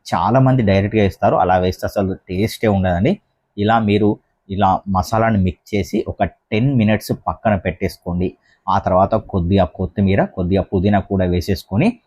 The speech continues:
వీటిని కలిపేసేసుకొని మళ్ళీ ఒక టెన్ మినిట్స్ అయితే పక్కన పెట్టేసుకోండి. ఇప్పుడు మనము ఒక గిన్నెని స్టవ్ పైన పెట్టేసి దాంట్లో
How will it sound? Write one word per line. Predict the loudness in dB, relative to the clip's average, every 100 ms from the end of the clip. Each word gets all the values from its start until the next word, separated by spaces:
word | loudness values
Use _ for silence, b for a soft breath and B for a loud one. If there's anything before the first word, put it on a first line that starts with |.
| _ -8
వీటిని | -4 -2 0 0 -2 b _ -6
కలిపేసేసుకొని | -4 0 -2 0 -4 -2 -2
మళ్ళీ | 0 2 2 4 4
ఒక | 2
టెన్ | -2 0 0
మినిట్స్ | 2 0 0
అయితే | -2 0 -2 b b -14
పక్కన | -6 -4
పెట్టేసుకోండి. | -2 -4 -4 -8 -4 -2 0 -2 _ _
ఇప్పుడు | -6 -2 0
మనము | 2 2 0 -2 -4 _ _
ఒక | -8 -4
గిన్నెని | 0 2 4 4 2 0 -8 _
స్టవ్ | -4 0 0
పైన | 2 0
పెట్టేసి | -2 -4 -2 0
దాంట్లో | 2 2 2 2 2 0